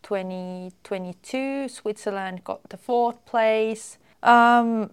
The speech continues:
these two teams met at Three Nations event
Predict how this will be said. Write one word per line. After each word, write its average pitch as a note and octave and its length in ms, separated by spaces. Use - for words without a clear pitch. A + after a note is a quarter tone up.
these C4 320
two C4 160
teams A#3 500
met A3+ 280
at G3 240
Three G#3+ 200
Nations G3 440
event F3+ 340